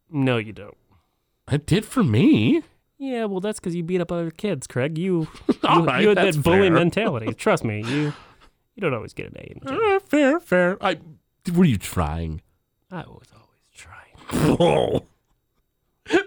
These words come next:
Speaker 2: Bullshit.
Speaker 1: It's not my fault I was too sad for gym.
Speaker 2: Too sad for Jim.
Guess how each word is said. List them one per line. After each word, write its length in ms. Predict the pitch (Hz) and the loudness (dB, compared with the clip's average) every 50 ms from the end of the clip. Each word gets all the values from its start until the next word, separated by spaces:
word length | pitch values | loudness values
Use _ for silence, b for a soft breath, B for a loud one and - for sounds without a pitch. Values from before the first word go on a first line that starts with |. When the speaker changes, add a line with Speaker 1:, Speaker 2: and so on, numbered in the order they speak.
| - - | -2 -4
Speaker 2:
Bullshit. 1300 | 151 123 139 135 - - 233 160 208 226 156 170 165 156 - - - - - - 135 120 113 92 82 92 | -6 -6 -6 -2 0 2 4 4 4 4 4 4 2 0 -4 -10 -14 -16 -12 -8 -6 -4 -4 -4 -4 -6
Speaker 1:
It's 260 | 104 135 - - - | -6 -6 -6 -2 -2
not 120 | 220 214 | 0 0
my 120 | 170 180 185 | 2 0 0
fault 240 | - - 131 127 139 | 2 2 2 2 2
I 60 | 127 | 0
was 180 | 110 107 - - | 0 -2 -4 -2
too 200 | - - 170 147 | 2 2 2 2
sad 520 | - - - 175 165 135 127 131 139 131 | 2 0 0 0 2 2 2 0 0 -2
for 140 | - - 151 | -2 -2 -2
gym. 500 | 131 120 147 151 139 135 135 147 170 160 - _ _ _ _ _ _ _ _ _ _ _ _ _ _ _ _ _ _ _ _ _ | 0 2 2 2 4 4 4 2 2 0 -4 _ _ _ _ _ _ _ _ _ _ _ _ _ _ _ _ _ _ _ _ _
Speaker 2:
Too 220 | - - 269 285 240 | 0 4 4 4 4
sad 440 | - - - 202 226 247 233 190 156 | 2 0 -2 -2 0 0 -2 0 2
for 200 | - 139 127 117 123 135 - - - | 2 2 2 2 -2 -8 -12 -14 -12
Jim. 640 | - - 190 269 339 320 175 120 104 104 110 143 | -8 -2 2 2 2 2 2 2 4 4 4 4